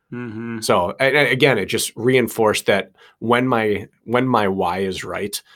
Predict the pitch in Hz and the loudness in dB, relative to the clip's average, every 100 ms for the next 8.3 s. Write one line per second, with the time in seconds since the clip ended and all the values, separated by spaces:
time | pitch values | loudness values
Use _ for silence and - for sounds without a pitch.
0 | _ _ - 110 98 - _ 98 95 - | _ _ -2 0 0 -4 _ -4 -4 -4
1 | - 110 117 113 127 120 123 123 - - | -2 4 4 4 2 4 4 4 2 -2
2 | 110 120 90 85 101 90 - - - - | -2 0 -4 -4 -2 -2 -2 -6 -6 -6
3 | - - - - _ _ - - - _ | -10 -10 -14 -20 _ _ -8 -8 -12 _
4 | - _ - - - 107 117 113 113 110 | -20 _ -16 -10 -6 -6 0 0 4 2
5 | 107 - - 151 127 127 120 117 - - | 0 -4 -8 0 2 4 4 0 -4 0
6 | 143 139 143 139 147 165 156 151 143 - | 4 6 6 6 6 6 8 8 6 4
7 | 147 147 143 131 - _ - 131 139 151 | 6 8 8 6 -2 _ -8 -2 4 6
8 | 185 214 214 | 8 6 2